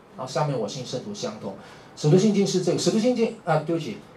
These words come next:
尼西亚信经比使徒信经更早一些些啊。I，I，它的那个定格啊，“I believe in one holy Catholic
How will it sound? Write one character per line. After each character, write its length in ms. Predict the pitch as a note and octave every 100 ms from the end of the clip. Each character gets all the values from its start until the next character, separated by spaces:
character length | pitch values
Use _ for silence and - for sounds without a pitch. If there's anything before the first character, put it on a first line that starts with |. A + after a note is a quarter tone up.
| -
尼 120 | D#3+
西 200 | G3 B3
亚 120 | A3+ D#3
信 240 | E3+ E3+
经 160 | E3 D3+
比 120 | B2+
使 100 | C#3
徒 80 | D3+
信 180 | E3
经 140 | D3 D3+
更 160 | D#3
早 160 | C#3+ G#2
一 60 | A2
些 120 | A#2+
些 220 | - A#2+
啊。 140 | A2 A2
I，I， 920 | C#3+ D3+ - - - - D3 D3+ -
它 120 | A3
的 100 | G3
那 100 | F#3+
个 100 | D#3
定 220 | D3 D#3+
格 180 | A2+ F#2+
啊， 120 | F#2 A2+
“I 220 | D#3 F#3+
believe 400 | F3 F#3 A3 -
in 200 | D#3 C#3+
one 240 | E3 F3+ E3+
holy 400 | D3 E3+ E3+ E3+ D3
Catholic 440 | F3 - C#3 G#2+